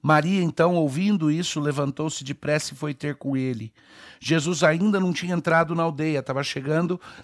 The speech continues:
na estrada. Ele permanecia onde Maria, onde Marta se encontrara com ele. Versículo trinta e um.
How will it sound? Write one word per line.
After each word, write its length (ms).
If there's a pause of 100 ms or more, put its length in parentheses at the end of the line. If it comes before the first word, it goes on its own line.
na 100
estrada. 500
Ele 120
permanecia 640
onde 320
Maria, 560
onde 300
Marta 600 (320)
se 460
encontrara 680
com 200
ele. 340 (260)
Versículo 440
trinta 320
e 80
um. 120